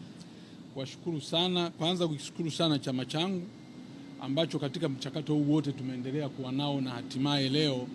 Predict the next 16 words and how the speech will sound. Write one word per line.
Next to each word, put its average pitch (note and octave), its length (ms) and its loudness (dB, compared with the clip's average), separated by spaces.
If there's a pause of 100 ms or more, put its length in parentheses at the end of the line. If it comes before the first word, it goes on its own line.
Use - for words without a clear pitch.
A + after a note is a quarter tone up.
(140)
tumefikia C3 480 0
katika A#2+ 300 -6
hii B2 140 -2
hatua. A2+ 400 -6 (580)
Lakini F3+ 300 2
la E3 140 6
pili, F#3+ 380 4
washukuru D#3+ 400 2
sana E3+ 240 4
mawakili C#3+ 500 4
wetu, D#3 340 8
pamoja D#3+ 440 2
na D3 100 4
idadi C#3+ 340 2
yao D#3+ 200 6
ndogo, C#3+ 440 4